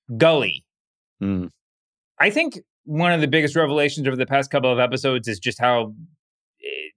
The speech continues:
Speaker 1: it wonderful and enjoyable he is as a character.
Speaker 2: Mm-hmm.
Speaker 1: But also, you know, kinda starting with the revelation that his daughter's got a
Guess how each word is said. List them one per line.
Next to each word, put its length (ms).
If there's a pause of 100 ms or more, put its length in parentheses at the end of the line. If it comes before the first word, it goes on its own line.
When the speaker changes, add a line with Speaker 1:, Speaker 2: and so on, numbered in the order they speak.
Speaker 1:
it 200 (760)
wonderful 640
and 140
enjoyable 680
he 220
is 200
as 100
a 60
character. 600 (380)
Speaker 2:
Mm-hmm. 260 (680)
Speaker 1:
But 120
also, 540 (520)
you 180
know, 200
kinda 240
starting 420
with 120
the 100
revelation 520
that 120
his 100
daughter's 340
got 140
a 60